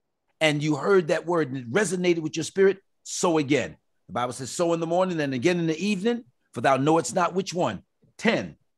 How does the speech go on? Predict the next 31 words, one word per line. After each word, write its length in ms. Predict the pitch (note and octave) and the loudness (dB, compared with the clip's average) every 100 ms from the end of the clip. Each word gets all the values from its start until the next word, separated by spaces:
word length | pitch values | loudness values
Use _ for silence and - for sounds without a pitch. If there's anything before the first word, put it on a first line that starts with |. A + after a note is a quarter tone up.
| _ | _
ten 220 | - A3 | -4 -2
of 140 | C#3+ G2+ | -2 -6
you 120 | G2 | -10
in 100 | C3 | -6
the 80 | B2+ | -4
name. 180 | C3 D3+ | -4 -4
I 160 | C3 E3+ | -2 -2
have 180 | F#3+ D#3+ | 0 -2
no 100 | F3 | -2
way 180 | E3 D#3 | 0 -2
of, 100 | B2 | -4
s-, 260 | - - - | -10 -14 -12
uh, 220 | B2 A#2+ | -12 -8
I 80 | B2+ | -6
don't, 220 | D3+ C#3+ - | -6 -6 -10
I 80 | B2+ | -12
can't 280 | - D#3 C3+ | -10 -12 -10
see 380 | - F3 C#3 - _ - | -8 -8 -8 -12 _ -4
what 180 | C#3+ C#3 | -4 -2
you're 100 | C3+ | -2
doing, 420 | A#2+ D3 G#2 F2 _ _ _ | 2 0 0 -8 _ _ _
but 300 | - B2+ B2+ - _ _ - | -6 -2 -2 -6 _ _ 2
I 120 | D3+ | 2
want, 300 | E3+ E3 D#3+ - | 4 0 -2 -6
I, 120 | - | -2
I 100 | B2+ | 0
want 280 | C#3+ C3+ B2 - | 0 -2 -8 -10
ten 320 | - G3+ G3+ | 2 4 4
persons 520 | F#3+ F3 C3+ A#2 G#2+ | 2 2 0 -4 -6
right 220 | A2+ D#3 D3 | -2 -2 -2
now 300 | A#2+ E2+ | -6 -6